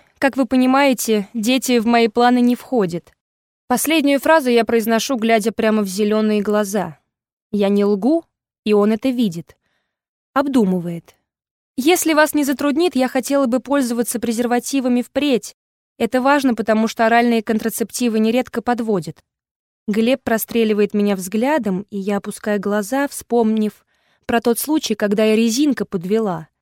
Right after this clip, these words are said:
Крыть мне нечем. «Завтра пройдешь полный медосмотр в клинике. Утром за тобой заедет мой человек. Реши вопрос с контрацептивами, я должен быть уверен в безопасности нашего с тобой знакомства». Киваю.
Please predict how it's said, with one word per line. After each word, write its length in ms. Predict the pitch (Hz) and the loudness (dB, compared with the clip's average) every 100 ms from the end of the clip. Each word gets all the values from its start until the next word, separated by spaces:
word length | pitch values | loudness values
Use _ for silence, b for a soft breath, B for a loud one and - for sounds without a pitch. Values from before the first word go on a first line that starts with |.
| _ | _
Крыть 300 | - 240 277 | -2 0 0
мне 220 | 247 247 262 | 0 0 2
нечем. 560 | 208 175 - 175 170 - _ _ _ _ _ | 0 0 -6 -10 -10 -14 _ _ _ _ _
«Завтра 520 | - 196 240 277 - 254 | -4 2 2 2 0 0
пройдешь 500 | 240 233 247 277 - | 2 2 2 0 0
полный 400 | 240 277 269 247 | 2 2 4 2
медосмотр 680 | 233 220 214 233 240 240 | 2 2 0 0 0 -2
в 100 | 214 | -4
клинике. 680 | - 220 175 170 180 165 165 _ _ | -2 0 0 -2 -8 -14 -16 _ _
Утром 280 | 226 220 226 | -4 0 0
за 120 | 202 | 2
тобой 260 | 220 208 214 | 0 2 2
заедет 460 | 208 214 220 202 | 2 2 0 -2
мой 160 | 208 208 | 0 0
человек. 720 | - 214 214 214 180 - _ _ _ _ _ _ | 0 0 2 2 -2 -6 _ _ _ _ _ _
Реши 340 | 214 226 - | 0 0 0
вопрос 380 | 294 262 247 262 | 2 2 2 0
с 60 | - | 0
контрацептивами, 840 | 226 226 214 240 - 254 214 185 | -2 -2 -2 -4 -2 -2 0 2
я 160 | 180 190 | 2 0
должен 360 | 190 202 202 202 | 0 0 0 0
быть 160 | 208 | 0
уверен 340 | 220 220 214 196 | 0 2 2 0
в 40 | |
безопасности 840 | 190 185 196 240 277 214 175 - | 0 -2 0 2 0 -2 -6 -4
нашего 400 | 185 180 - 180 | 0 0 -2 -6
с 80 | 175 | -4
тобой 560 | 190 180 175 170 170 - _ _ _ _ _ _ _ | -2 -2 0 -2 -2 -6 _ _ _ _ _ _ _
знакомства». 880 | 180 208 208 214 165 - - 156 151 _ _ _ _ _ _ | -2 0 0 0 -2 -4 -12 -16 -18 _ _ _ _ _ _
Киваю. 560 | - 247 208 165 170 | -4 0 0 -2 -8